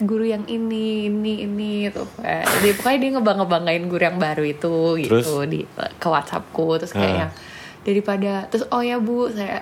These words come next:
Speaker 1: saya," nah ketahuan deh ibu-ibu.
Speaker 2: Hmm.
Speaker 1: <laughs> "Oh ya Bu, saya sih seneng juga kalau anak-anak dapat pengganti yang lebih bagus,
Speaker 2: Hmm.
Speaker 1: gini, gini, gini,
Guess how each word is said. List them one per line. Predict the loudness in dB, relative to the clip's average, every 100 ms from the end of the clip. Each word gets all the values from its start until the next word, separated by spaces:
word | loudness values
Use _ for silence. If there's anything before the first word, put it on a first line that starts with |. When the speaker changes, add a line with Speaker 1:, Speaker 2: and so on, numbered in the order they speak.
| -8
Speaker 1:
saya," | -8 0 2 0 -2
nah | -4 0
ketahuan | 2 4 4 4
deh | 2
ibu-ibu. | 2 2 2 6
Speaker 2:
Hmm. | 6 6 2 4 2 2 -4 -2
Speaker 1:
<laughs> | -2 4
"Oh | 6
ya | 8
Bu, | 6 2 0
saya | 2 0
sih | 0
seneng | -2 0 0
juga | 2 4 4
kalau | 4 2
anak-anak | 2 0 -2 -2 0
dapat | 0 0 -6
pengganti | -2 -2 0 0 -2
yang | -2
lebih | 0
bagus, | 0 0 0 2 2 2 2
Speaker 2:
Hmm. | 2 4 2 0
Speaker 1:
gini, | -2
gini, | -4 -4
gini, | -4 -4 -4